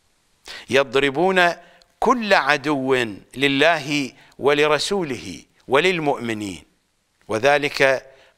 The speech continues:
قول الله عز وجل: 'يا أيها الذين آمنوا لا تتولوا قوما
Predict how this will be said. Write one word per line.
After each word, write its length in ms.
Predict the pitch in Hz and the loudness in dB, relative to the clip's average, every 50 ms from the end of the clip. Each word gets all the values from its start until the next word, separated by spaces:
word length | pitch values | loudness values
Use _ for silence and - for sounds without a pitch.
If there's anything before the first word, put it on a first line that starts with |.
| _ | _
قول 240 | - 131 131 127 123 | 2 2 2 2 2
الله 500 | 131 123 123 135 147 165 160 156 165 143 | 0 0 2 2 2 2 2 0 0 0
عز 280 | 123 127 120 104 101 120 | 0 -2 -4 -2 0 0
وجل: 600 | 117 113 110 107 101 123 139 139 131 104 87 - - _ - - - _ | 2 2 0 0 2 2 2 2 2 -2 -8 -18 -20 _ -20 -20 -20 _
'يا 180 | - 113 120 117 | 0 0 2 2
أيها 280 | 123 135 139 131 131 127 | 2 2 2 2 2 2
الذين 440 | 123 123 123 117 120 139 139 131 | 2 2 0 -2 -2 -2 -2 -2
آمنوا 680 | 131 120 113 139 160 170 170 175 170 165 160 160 156 151 - - - _ _ _ - | 0 0 2 4 2 2 2 0 -2 -4 -4 -6 -8 -10 -14 -18 -20 _ _ _ -4
لا 240 | 117 131 165 202 220 | 0 2 2 2 4
تتولوا 720 | - 208 175 - - 156 151 147 139 135 131 131 127 120 | 2 0 0 2 2 4 4 4 2 2 0 0 0 0
قوما 640 | - - 143 147 143 135 131 131 131 131 123 117 117 | 0 0 0 2 2 0 2 2 2 2 2 -2 -8